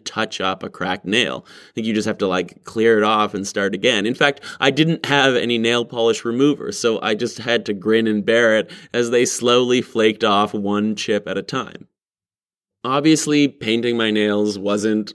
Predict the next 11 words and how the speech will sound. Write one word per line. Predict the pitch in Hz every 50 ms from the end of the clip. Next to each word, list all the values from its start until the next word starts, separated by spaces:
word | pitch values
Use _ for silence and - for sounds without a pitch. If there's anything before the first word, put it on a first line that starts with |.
| _
life-altering, | 101 101 104 101 101 104 107 107 - 85 95 95 87 - - 104 98 98 104 104 110 110 - -
but | - 151 147
it | - 151
was | 175 160 143
definitely | 135 - 180 180 202 202 - 220 202 202 185 139 185 190 180 180
one | 175 147 147 151 151 151 156 160 160 160 165 165 165 170
little | 160 - - 143 143 147 151 147 151 151 151 151 151
step | 147 - - - - - - 127 117 107 98 92 - _ _ - _ -
in | 107 107
a | 107
direction | 101 101 107 101 101 107 104 104 104 - - - 104 98 101 101 98